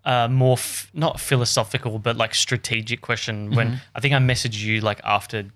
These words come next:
Speaker 1: Jace's interview about
Speaker 2: Mm-hmm.
Speaker 1: how, how, like, 'cause one of the things I asked him is how do, so we're in this sort of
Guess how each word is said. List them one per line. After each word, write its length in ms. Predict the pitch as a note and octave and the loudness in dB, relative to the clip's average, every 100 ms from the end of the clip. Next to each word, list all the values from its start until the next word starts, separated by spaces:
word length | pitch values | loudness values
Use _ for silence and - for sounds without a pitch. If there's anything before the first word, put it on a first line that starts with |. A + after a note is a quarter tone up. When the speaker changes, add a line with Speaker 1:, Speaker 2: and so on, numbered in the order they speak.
| _ | _
Speaker 1:
Jace's 360 | G#2+ G2+ - G#2+ | -8 -6 -8 -8
interview 420 | G#2+ G2+ A2 G#2 | -8 -8 -6 -6
about 360 | G2+ G#2 G#2 A#2 | -2 0 0 0
Speaker 2:
Mm-hmm. 80 | - _ _ _ | -6 _ _ _
Speaker 1:
how, 800 | - A#2+ A2+ A#2 A#2+ A#2 A2+ G#2+ _ _ _ _ - | -2 0 2 2 2 4 2 -2 _ _ _ _ -6
how, 180 | - - - | -2 -2 0
like, 160 | C3+ C3+ | -2 2
'cause 140 | C#3+ | 2
one 140 | C#3+ | 4
of 60 | F#3+ | 2
the 60 | F3 | 2
things 200 | F3+ C#3+ | 2 4
I 100 | C3 | 4
asked 220 | B2+ - | 2 0
him 160 | C3+ A2+ | -2 -2
is 120 | G#2+ | -4
how 540 | - B2+ C#3+ D#3 D3+ - _ | -2 2 4 2 0 -10 _
do, 220 | - B2+ - | 0 0 -2
so 140 | - C3+ | -4 0
we're 100 | E3 | 2
in 100 | G3 | 4
this 160 | F3+ - | 4 4
sort 120 | |
of 80 | D#3 | 2